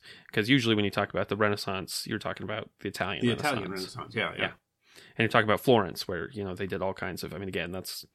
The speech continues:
Speaker 1: all this famous stuff. But again, they were all tied, you know, to the, this one, these one places.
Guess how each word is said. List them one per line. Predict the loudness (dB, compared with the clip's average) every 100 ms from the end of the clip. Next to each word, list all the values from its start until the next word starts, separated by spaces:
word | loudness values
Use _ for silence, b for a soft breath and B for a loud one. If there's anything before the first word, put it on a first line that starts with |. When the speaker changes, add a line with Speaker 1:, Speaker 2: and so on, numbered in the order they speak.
| b b b b
Speaker 1:
all | -2 0
this | -2
famous | -6 -6 -6
stuff. | -6 -6 0
But | 0
again, | 2 2 0
they | 0
were | 0
all | 0
tied, | -2 -4 -2
you |
know, | -6 -8
to | -6
the, | -4 -4
this | -4 -6 -4
one, | -6 -6
these | -6 -8
one | -8 -6 -8 -12 _ _
places. | 0 0 0 -6 -6